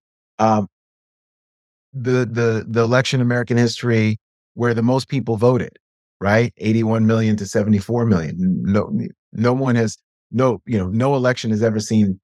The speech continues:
that much Democratic participation, right? Um, January fifth, the state of Georgia, the state where, um,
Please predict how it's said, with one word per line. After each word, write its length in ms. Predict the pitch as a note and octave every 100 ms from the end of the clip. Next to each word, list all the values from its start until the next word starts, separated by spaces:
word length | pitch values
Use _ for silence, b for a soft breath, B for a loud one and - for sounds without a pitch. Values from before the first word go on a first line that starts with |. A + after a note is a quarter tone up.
| _ -
that 280 | A#2+ A#2+
much 280 | A#2+ A2 -
Democratic 500 | A#2 G#2 G2 G#2+ G2
participation, 760 | G#2+ F#2+ - G#2 A2+ A2 - -
right? 260 | F2 F#2+ - _ _ _ -
Um, 320 | A2 A2 G3 - _ _ -
January 640 | A2+ D3+ E3 D#3 D3 C3
fifth, 400 | A#2+ - D#3 D3+ - _ _ _ _ _ _ -
the 200 | - B2
state 260 | A2+ - C#3
of 140 | B2+
Georgia, 680 | G2+ B2 C#3+ D3 A#2 A2 G#2+ G#2
the 80 | G2+
state 360 | - B2+ B2
where, 460 | G#2+ A2+ A2 G#2+ -
um, 280 | G2 G2